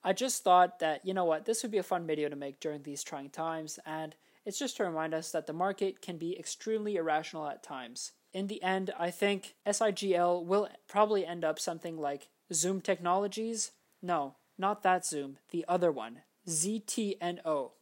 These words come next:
Anyways, the stock that went up a thousand percent 'cause people thought that it was the other one. Could it potentially be time to short S I G L? Maybe. I'm not saying you should do that though.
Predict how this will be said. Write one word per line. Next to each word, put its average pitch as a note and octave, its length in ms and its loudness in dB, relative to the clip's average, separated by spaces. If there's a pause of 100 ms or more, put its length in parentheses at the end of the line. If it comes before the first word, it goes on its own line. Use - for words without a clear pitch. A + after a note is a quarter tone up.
(680)
Anyways, D3+ 680 -2
the - 80 -8
stock F#3 380 4
that E3+ 180 4
went E3+ 320 0
up E3 260 0
a E3+ 60 -14
thousand E3 320 0
percent F3 540 0 (260)
'cause D#3+ 140 -4
people F3 260 0
thought E3 220 2
that E3 140 0
it D#3 80 2
was D#3 240 0
the G3+ 80 -6
other F3 180 0
one. F3+ 260 -2 (160)
Could G3+ 180 2
it C4+ 160 -2
potentially A#3+ 480 -4
be A3+ 140 -4
time A3 260 -2
to G#3+ 80 -8
short G3+ 300 2
S G3 220 0
I G3+ 100 4
G F#3+ 220 0
L? B3 260 0 (260)
Maybe. C4 760 -2
I'm D#3+ 80 -12
not F3 180 -4
saying G#3 220 0
you G3+ 60 -2
should F#3+ 160 -6
do C4 120 -2
that F#3+ 240 4
though. F3 300 2